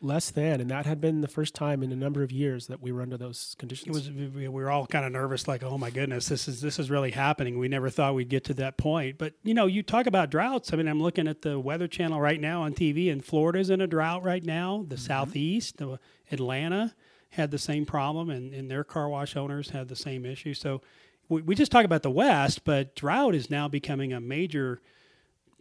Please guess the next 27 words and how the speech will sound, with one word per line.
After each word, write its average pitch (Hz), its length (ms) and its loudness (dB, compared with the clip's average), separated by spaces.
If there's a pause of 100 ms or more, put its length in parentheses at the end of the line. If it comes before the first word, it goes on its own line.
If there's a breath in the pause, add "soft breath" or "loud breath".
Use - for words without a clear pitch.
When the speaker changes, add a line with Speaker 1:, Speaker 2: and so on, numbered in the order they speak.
Speaker 2:
uh, 127 260 -4 (280)
Speaker 1:
It 127 120 -4
is. 147 240 -2
Speaker 2:
issue 156 560 6
across 143 380 0
the 143 120 -4
nation. 135 520 -2
And 139 100 -6
we 131 100 -2
don't, 135 240 -6
you 139 100 -2
know, 117 200 -8 (140)
unless 160 260 0
you're 185 80 6
up 185 160 4
in, 139 200 2 (320 loud breath)
I, 160 140 -2
I 156 240 4
was 143 140 2
in 156 80 4
Chicago 156 480 2
last 139 300 2
week, 127 180 0
and 123 100 -2
I 120 120 -4
was 123 240 -6
on 123 280 -4